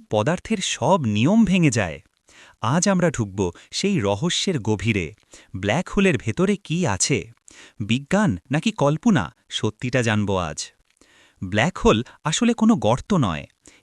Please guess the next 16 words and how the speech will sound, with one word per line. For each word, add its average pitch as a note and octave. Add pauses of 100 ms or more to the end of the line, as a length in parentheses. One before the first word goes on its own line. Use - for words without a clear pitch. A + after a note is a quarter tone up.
এটা G#2
মহাকাশের B2+ (120)
এমন A#2
এক A3+
অঞ্চল, A#2 (300)
যেখানে F3+
মাধ্যাকর্ষণ E3+ (100)
এতই D#3
শক্তিশালী C3+ (260)
যে F#3
কিছুই, G3+ (240)
এমনকি F3+ (100)
আলোও A2+
পালাতে G3+
পারে A2+
না। D#2